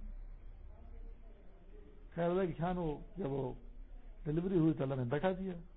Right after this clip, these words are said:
بڑے خوش ہوئے جی، بڑے خوش ہوئے۔ میں کہا، "واقعی ڈھکوسلا پیروں کی طرف ہم نے آنکھیں بند کر کے کہا، سب غلط ہیں، پھر یہ لڑکا ہے۔" وہ کہہ تو سکتا ہے، لیکن اتنی بڑی جرات کرنا ہے تو اپنے، اپنے آپ کو تباہ کرنا ہے آخرت کے لحاظ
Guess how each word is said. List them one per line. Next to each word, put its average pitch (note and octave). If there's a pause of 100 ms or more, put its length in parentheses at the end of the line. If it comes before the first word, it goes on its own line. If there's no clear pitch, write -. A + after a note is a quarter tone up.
بڑے D#3
خوش -
ہوئے A#2
جی، A2 (800)
بڑے D#3+
خوش B2
ہوئے۔ G#2+ (1160)
میں E3
کہا، F3+
"واقعی F3+
ڈھکوسلا D3
پیروں E3+
کی D#3+
طرف C#3+
ہم D3+
نے F3+
آنکھیں D#3+
بند D#3
کر D3+
کے D3 (140)
کہا، F3+ (380)
سب D#3
غلط C#3+
ہیں، C3+
پھر C#3
یہ C3+ (180)
لڑکا C3+
ہے۔" B2+ (2000)
وہ E3 (520)
کہہ E3+
تو C#3
سکتا F#3
ہے، F#3+
لیکن C3+
اتنی F3+
بڑی C3
جرات C3
کرنا B2+
ہے F#3
تو C#3+
اپنے، C3+ (920)
اپنے F3
آپ E3+
کو E3+
تباہ C#3+
کرنا B2
ہے C3
آخرت C3
کے G#2+
لحاظ G2+